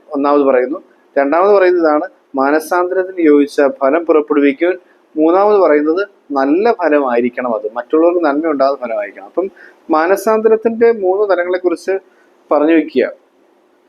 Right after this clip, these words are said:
ആഗമനകാലത്തിന്റെ ഈ രണ്ടാമത്തെ ആഴ്ച നമ്മൾ നിൽക്കുമ്പോൾ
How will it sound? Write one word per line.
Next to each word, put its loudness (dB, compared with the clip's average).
ആഗമനകാലത്തിന്റെ 0
ഈ 4
രണ്ടാമത്തെ -2
ആഴ്ച -2
നമ്മൾ -2
നിൽക്കുമ്പോൾ -2